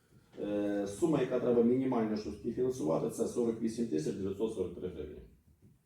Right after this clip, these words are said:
В цьому році зміни по попередніх субвенціях, по попередніх роках, ну, це було не менше десяти відсотків, ми мали спів-, співфінанс-,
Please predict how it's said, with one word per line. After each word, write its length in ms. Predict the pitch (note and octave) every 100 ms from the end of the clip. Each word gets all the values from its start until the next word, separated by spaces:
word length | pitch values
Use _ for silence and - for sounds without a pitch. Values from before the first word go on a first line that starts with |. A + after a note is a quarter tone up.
| _ _ _ _ - -
В 220 | A2 G#2+
цьому 220 | D#3+ D3+ D3
році 420 | C#3+ C3 B2+ A#2
зміни 800 | A#2 C#3 F#3 F#3 D#3+ C#3 A#2+ A2+
по 60 | A2
попередніх 480 | - B2+ B2+ A#2+
субвенціях, 460 | A2+ A#2+ C#3 C#3 A2+
по 80 | A2
попередніх 480 | G#2+ A2+ A2 A2 G#2+
роках, 340 | G#2+ B2+ -
ну, 180 | A2 G2
це 140 | G#2+
було 280 | G2+ G#2 G2+
не 120 | G2
менше 280 | A2 G#2+ -
десяти 340 | F2 F2 E2+ E2
відсотків, 460 | E2 - - - D#2+
ми 60 |
мали 200 | D#2+ D#2+
спів-, 200 | D2+ D#2
співфінанс-, 580 | - G2+ G2 E2+ E2 -